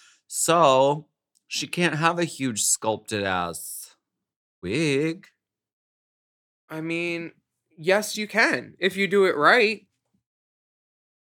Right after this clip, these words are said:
Speaker 2: I just,
Speaker 1: Okay.
Speaker 2: I'm not impressed with her hair this season scale-wise for her. I think she's a tiny little girl, and a little bit of teasing could really help the situation. Like, if
Speaker 1: Okay.
Speaker 2: Michelle Visage went out there with her straight, flat-ass hair,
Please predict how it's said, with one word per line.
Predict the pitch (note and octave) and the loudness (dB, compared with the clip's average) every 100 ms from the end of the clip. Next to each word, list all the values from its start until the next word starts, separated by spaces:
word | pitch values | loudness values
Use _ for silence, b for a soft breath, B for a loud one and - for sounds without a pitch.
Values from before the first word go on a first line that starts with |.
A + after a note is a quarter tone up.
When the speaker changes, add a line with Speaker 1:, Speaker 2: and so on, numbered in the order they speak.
| _ D3+ | _ -2
Speaker 2:
I | F#3 | 0
just, | G3 E3 | -2 -4
Speaker 1:
Okay. | E3+ | 0
Speaker 2:
I'm | F#3+ | 2
not | F#3 G3 | 2 2
impressed | F#3+ F#3 F3+ - | 0 -2 -2 -2
with | E3 | -6
her | E3 | -4
hair | D3+ C#3+ C#3 | -2 -2 -2
this | C#3+ C3+ | -4 -12
season | - C3+ C3+ | -12 -12 -12
scale-wise | B2 - C3 B2 A#2+ A#2 A#2 | -14 -8 -4 -4 -4 -6 -8
for | B2 | -8
her. | B2 A#2 - | -4 -4 -6
I | |
think | B2+ C#3 | -10 -12
she's | - C3+ | -14 -12
a | B2+ | -12
tiny | A#2 - C#3 E3 | -12 -8 -6 -4
little | E3+ D#3+ | -4 -2
girl, | C#3 C3+ C#3 D3 b b _ | -2 -2 -2 -4 b b _
and | C3+ | -6
a | C3 | -4
little | C3 C#3+ D#3 E3+ | -4 -2 0 -2
bit | C#3+ C#3+ - | -2 -4 -4
of | C#3+ | -10
teasing | - D#3 D#3 F3 F3+ F3 | -10 -10 -8 -6 -8 -8
could | D3+ | -10
really | B2+ C3+ D3 D3 | -8 -4 -2 -2
help | C3 C3 - | -4 -6 -8
the | |
situation. | - - - B2 A#2 G#2+ F#2+ _ _ _ _ _ _ | -18 -16 -12 -12 -10 -12 -16 _ _ _ _ _ _
Like, | G#3+ | -2
if | A#3+ | -2
Speaker 1:
Okay. | A3 | -2
Speaker 2:
Michelle | A#3+ C#4+ D#4+ | -2 2 2
Visage | F4 - A#3+ A3 | 0 2 2 4
went | A3+ | 0
out | A3 | 0
there | G#3+ G#3 | 0 -2
with | F#3+ | -2
her | F#3+ | -4
straight, | F3+ F#3 F3+ - | -6 -4 -4 -2
flat-ass | D#3+ D#3+ D#3+ D#3+ | 0 0 0 -4
hair, | E3 D3 D3+ F3 | -6 -4 -6 -8